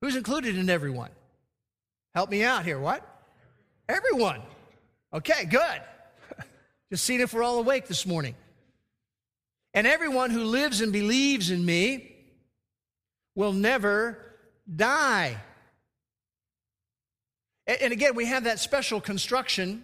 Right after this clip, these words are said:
that you can do in the original language. So we could translate this phrase this way, "Everyone who lives and believes in me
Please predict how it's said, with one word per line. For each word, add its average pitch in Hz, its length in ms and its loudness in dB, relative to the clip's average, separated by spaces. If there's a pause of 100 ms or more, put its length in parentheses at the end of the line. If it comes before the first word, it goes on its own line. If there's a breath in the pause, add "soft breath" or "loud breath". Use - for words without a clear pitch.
(100)
that 175 120 -12
you 196 140 -4
can 175 160 -4
do 214 340 -2
in 190 320 -2
the 175 120 0
original 190 380 -4
language. 175 580 -2 (500 soft breath)
So 226 100 -4
we 285 100 -2
could 208 140 -2
translate 214 500 -2
this 247 200 -6
phrase 170 340 0
this 220 180 -4
way, 175 200 -2
"Everyone 277 420 0
who 220 220 0
lives 208 400 0
and 202 100 0
believes 208 420 -2
in 208 120 -4
me 170 340 -2